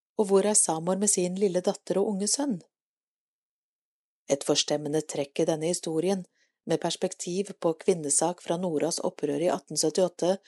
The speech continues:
til Samors nederlag i tjue tjueén,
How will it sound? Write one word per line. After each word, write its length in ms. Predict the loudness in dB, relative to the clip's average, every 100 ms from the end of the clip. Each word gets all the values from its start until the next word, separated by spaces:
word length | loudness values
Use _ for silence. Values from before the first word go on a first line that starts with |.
| -20 _ _ 0
til 160 | 0 2
Samors 520 | 0 0 0 -2 -2 -2
nederlag 480 | 0 0 2 2 2
i 80 |
tjue 240 | 2 0 0
tjueén, 400 | 2 2 2